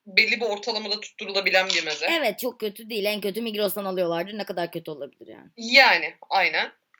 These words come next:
Speaker 1: Haydariyi yurt içinde yiyorsan, ya en fazla şey yapıyor. Süzme yoğurt veya normal yoğurt şey olur, ikileme olur. Orada bir orijinali süzmeyle yapılıyor diye
Speaker 2: Tabii
Speaker 1: biliyorum
Speaker 2: ki.
Speaker 1: haydarinin.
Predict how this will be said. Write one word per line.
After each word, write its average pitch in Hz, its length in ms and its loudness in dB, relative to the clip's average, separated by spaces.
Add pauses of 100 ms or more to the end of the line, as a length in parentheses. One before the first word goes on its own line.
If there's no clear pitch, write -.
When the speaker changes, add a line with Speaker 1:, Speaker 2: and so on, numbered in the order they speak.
(240)
Speaker 1:
Haydariyi 302 1120 4
yurt 330 240 -4
içinde 311 360 4
yiyorsan, 277 560 6 (600)
ya 190 100 10
en 339 220 12
fazla 269 300 4
şey 320 260 8
yapıyor. - 240 2
Süzme 277 400 2
yoğurt 262 300 4
veya 277 180 8
normal 262 480 4
yoğurt 180 300 -8 (580)
şey 190 280 4
olur, 165 220 -8 (160)
ikileme 196 440 0
olur. 165 160 -4
Orada 180 320 2 (600)
bir 214 240 4
orijinali 240 500 2
süzmeyle 269 460 2
yapılıyor 165 360 -4
diye 156 120 -2
Speaker 2:
Tabii 180 160 0
Speaker 1:
biliyorum 156 140 -4
Speaker 2:
ki. - 200 -20 (380)
Speaker 1:
haydarinin. 160 600 2